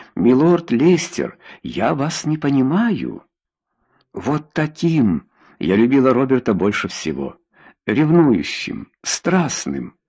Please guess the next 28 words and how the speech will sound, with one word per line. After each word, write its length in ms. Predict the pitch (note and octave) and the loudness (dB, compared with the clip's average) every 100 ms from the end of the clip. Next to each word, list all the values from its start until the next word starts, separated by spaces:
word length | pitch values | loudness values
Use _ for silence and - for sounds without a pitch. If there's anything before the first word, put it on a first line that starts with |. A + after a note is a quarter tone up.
| - - - | -20 -20 -6
О 140 | C3 | -4
короне 500 | C3+ C#3+ F#3 E3 G#2+ | 0 2 4 4 2
он 240 | - D3 C3+ | 2 2 4
больше 320 | D#3 D3+ D#3+ | 2 2 0
мечтать 640 | D#3+ D#3+ - F3 E3+ E3+ | 0 -2 -4 -2 -2 -2
не 160 | D3+ D#3+ | 0 2
мог, 520 | D#3 C3 - - _ _ - - - | 2 0 -4 -20 _ _ -20 -20 -4
ибо 220 | C#3 C#3+ | 0 2
имел 420 | D3 C#3 C#3+ D#3 | 2 2 4 4
законную 720 | A2 F#2+ C3+ - F3 E3 D#3+ D#3 | 2 0 -2 2 2 4 4 2
жену. 540 | C3 C#3+ D#3+ C3 - _ _ _ _ | 2 2 2 0 -4 _ _ _ _
А 80 | - | -10
стало 400 | A#2 - D3+ D3+ | -8 -4 -4 -2
быть, 460 | C3+ A#2+ - - - _ _ _ - | 0 0 0 -6 -16 _ _ _ -4
то 120 | G2+ | 2
была 280 | B2+ C#3 C#3+ | 2 4 4
ревность 560 | C3+ D#3+ E3 D#3 - | 2 2 2 0 0
не 140 | C3 D3 | 0 2
к 80 | |
моему 420 | C#3 C3+ C3+ C3+ F3+ | 2 4 6 4 2
трону, 640 | E3+ F3+ D3 G2 C#2 A#2 _ _ | 2 2 2 2 -2 -6 _ _
а 100 | - | -6
ко 140 | A2+ B2+ | 0 2
мне 200 | C#3 D#3+ | 4 2
самой. 680 | D#3 B2 C3+ F#3 D3+ - _ _ _ _ _ - | 0 0 2 2 0 -8 _ _ _ _ _ -8
«Этот 240 | C3 C#3 | -2 -2
гнусный 600 | C#3 C#3+ F#3+ F3+ - E3+ | 0 2 4 2 2 2
лягушонок!» 1080 | F3 F3 F3+ - G3 G3+ E3+ D3 E2 - - | 4 4 2 0 0 2 2 0 -2 -10 -20